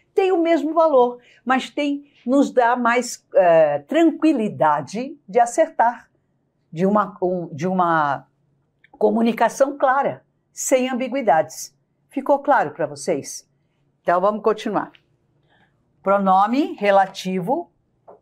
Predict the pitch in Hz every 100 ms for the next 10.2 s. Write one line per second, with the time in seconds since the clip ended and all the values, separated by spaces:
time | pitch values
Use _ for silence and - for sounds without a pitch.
0 | _ _ - 233 240 254 247 247 277 269
1 | 214 240 - 185 180 180 190 143 170 175
2 | 175 196 190 165 160 175 180 247 240 262
3 | 269 311 269 226 240 277 311 285 240 196
4 | 165 151 151 151 160 - - 262 - _
5 | _ _ - 196 202 - 202 196 226 202
6 | - 151 139 156 - _ - 571 554 480
7 | 466 403 349 320 - 269 - 226 - _
8 | - 269 202 - 139 117 _ _ - -
9 | 247 240 226 220 202 202 170 147 135 -
10 | -